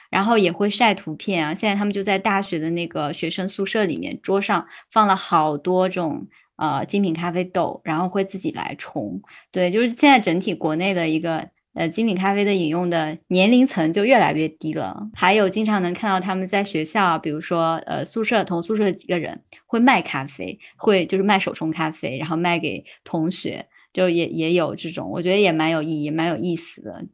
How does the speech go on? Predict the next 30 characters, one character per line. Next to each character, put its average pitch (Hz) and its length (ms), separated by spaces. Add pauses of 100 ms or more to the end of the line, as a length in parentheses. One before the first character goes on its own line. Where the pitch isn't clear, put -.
就 170 160
宿 170 160
舍 208 160
几 185 140
个 156 60
人 151 160
做 165 180
这 - 40
种， 156 180
相 185 160
当 202 180
于 - 20
是 - 160
创 214 240
业 175 80
项 170 300
目 - 140
了， - 100 (260)
嗯。 - 280 (200)
就 196 140
是 196 160
因 240 140
为 247 40
我 233 60
们 190 80
今 208 80
天 226 100
不 208 80
是 214 140
讲 190 260